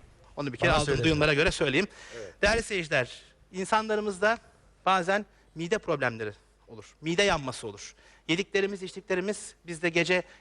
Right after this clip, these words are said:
Speaker 1: yattığımız, özellikle gecenin ilerleyen saatlerinde maalesef bir şeyler yersek... o bizde bir mide yanması yapar
Speaker 2: Evet,
Speaker 1: ve
Speaker 2: dokun-,
Speaker 1: uyuyamayız.
Speaker 2: evet.
Speaker 1: Sağa döneriz olmaz, sola döneriz olmaz. Mide yanması sorunuyla hepimiz karşı karşıya kalmışızdır bu yaşantımızda.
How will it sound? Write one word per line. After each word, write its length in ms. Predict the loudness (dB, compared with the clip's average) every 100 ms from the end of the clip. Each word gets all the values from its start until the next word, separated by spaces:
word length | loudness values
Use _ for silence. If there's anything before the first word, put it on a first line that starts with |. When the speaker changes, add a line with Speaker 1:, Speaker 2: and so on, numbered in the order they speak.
| _
Speaker 1:
yattığımız, 420 | 0 0 -6 -8
özellikle 480 | -6 0 0 0 -4
gecenin 540 | -4 -4 -2 0 -2 -4
ilerleyen 460 | -2 0 2 0
saatlerinde 680 | 2 2 0 0 -6 -6 -12 -2
maalesef 540 | 0 0 0 -4 -6
bir 40 |
şeyler 220 | -2 2 4
yersek... 400 | 2 0 -8 -12 _ _ _ _
o 80 | -14
bizde 240 | -6 -6
bir 80 | -4
mide 220 | -2 2
yanması 400 | 4 2 -2 -6
yapar 200 | -4 0
Speaker 2:
Evet, 160 | 0 -2 -4
Speaker 1:
ve 40 |
Speaker 2:
dokun-, 120 | -2 2
Speaker 1:
uyuyamayız. 460 | 2 2 -4 -8 -10
Speaker 2:
evet. 160 | -10 -12
Speaker 1:
Sağa 360 | -16 0 2 2
döneriz 300 | -4 -6 -4
olmaz, 480 | -6 0 -2 -2 -10 -20
sola 280 | -6 -4
döneriz 280 | -4 -8 -10
olmaz. 300 | -10 -10 -12 -16 -20 _
Mide 200 | -6 0
yanması 560 | 2 0 -2 -6 -4 -6
sorunuyla 560 | -4 -2 0 0 -2 -4 -6
hepimiz 300 | -6 -6 -2
karşı 300 | 0 0 0
karşıya 320 | -2 0 -2
kalmışızdır 640 | 0 -2 -4 -10 -12 -12
bu 80 | -2
yaşantımızda. 600 | 0 0 -2 -6 -8 -8